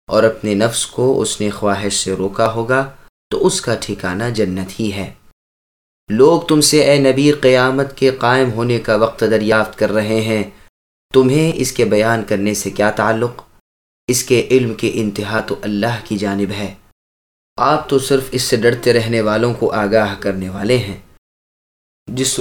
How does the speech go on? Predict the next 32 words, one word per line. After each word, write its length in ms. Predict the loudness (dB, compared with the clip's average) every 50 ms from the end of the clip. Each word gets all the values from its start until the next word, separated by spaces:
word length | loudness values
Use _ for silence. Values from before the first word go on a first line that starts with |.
| 0 2
روز 220 | 2 2 2 2 0 0
یہ 80 | 0
اسے 280 | 0 0 0 0 0 0 0 2 2
دیکھ 200 | 2 2 2 0 -4
لیں 200 | -4 -4 -2 -2 -2
گے 100 | -2 -4 -2 -2
تو 60 | 0 0 0
ایسا 220 | 0 0 0 -2 -2
معلوم 380 | 0 0 0 0 0 -2 -4 -4
ہوگا 320 | -6 -6 -4 -4 -4 -4 -4 -6 -12 -18 -20 -20 -20 _ _ -8
کہ 60 | -6 -4
صرف 160 | -2 -2 -2 -2 -2 -2
دن 120 | -2 -2 -2 -2
کا 100 | -2 -2 0 0 -2
آخری 300 | -2 -2 -4 -4 -4 -6 -6 -6
حصہ 300 | -8 -8 -4 -2 -2 -4 -4 -6 -12 -20 _ _ _ -4
یا 120 | -2 -2 -2 0 0 -2
اول 260 | -2 0 0 -2 -2 -4 -4 -6
حصہ 280 | -8 -8 -6 -6 -6 -6 -6
ہی 80 | -6 -6 -6
دنیا 280 | -6 -6 -6 -6 -6 -4
میں 140 | -4 -4 -4
رہے 240 | -4 -4 -4 -4 -4 -4
ہیں۔ 120 | -6 -8 -10 -14 -20 -20 -20 _ _ _ _ _ _ _ _ _ _ _ _ _ _ _ _ _ _ _ _ _ _ _ _ _ _ _ -18
سامعین، 520 | -4 0 2 2 4 4 2 0 0 0 -2
اب 80 | -2 -2 -2
ان 80 | -2
آیتوں 340 | -2 -2 -2 -4 -4 -6 -8 -8 -10
کی 80 | -10 -10
تفسیر 280 | -8 -6 -6 -6 -6 -6
سماعت 380 | -6 -6 -6 -4 -4 -4 -6 -6 -6
کیجیے۔ 300 | -6 -4 -4 -4 -6